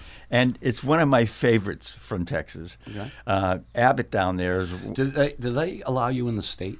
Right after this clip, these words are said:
Speaker 1: This, I hope not, 'cause I ain't going anyway.
Speaker 2: Go through Mexico.
Speaker 1: I actually, I, yeah, and we've been, we know, we, I've been there many, many times, and, uh, Texas, as, as a geography, it's fine.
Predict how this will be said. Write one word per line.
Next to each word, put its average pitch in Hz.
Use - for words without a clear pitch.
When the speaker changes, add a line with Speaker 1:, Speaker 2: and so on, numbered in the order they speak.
Speaker 1:
This, 131
I 110
hope 113
not, 135
'cause 160
I 123
ain't 131
going 117
anyway. 113
Speaker 2:
Go 117
through 127
Mexico. 117
Speaker 1:
I 123
actually, 120
I, 110
yeah, 110
and 104
we've 107
been, 107
we 107
know, 104
we, 98
I've 92
been 85
there 82
many, 85
many 80
times, 78
and, 76
uh, 82
Texas, 120
as, 92
as 90
a 95
geography, 90
it's 76
fine. -